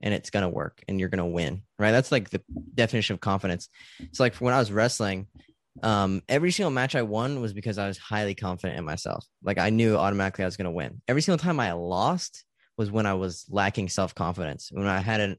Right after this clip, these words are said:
when I thought, "Oh, I was gonna lose for whatever reason," like, "Oh, I was sick," or, uh, "I'm not sure about something."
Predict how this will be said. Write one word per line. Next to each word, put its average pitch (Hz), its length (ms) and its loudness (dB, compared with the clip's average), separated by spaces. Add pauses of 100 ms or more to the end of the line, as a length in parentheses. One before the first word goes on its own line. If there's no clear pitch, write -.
(100)
when 98 180 -4
I 95 60 -2
thought, 107 220 0
"Oh, 98 140 2
I 98 80 4
was 98 80 0
gonna 98 160 0
lose 107 400 0
for 107 160 -8
whatever 101 240 0
reason," 101 320 -4
like, 92 140 -6
"Oh, 98 180 -2
I 95 140 0
was 92 140 -6
sick," 107 460 -2 (460)
or, 95 260 0
uh, 90 140 -2
"I'm 101 160 -4
not 90 160 -4
sure 107 320 0
about 101 240 2
something." 104 560 -4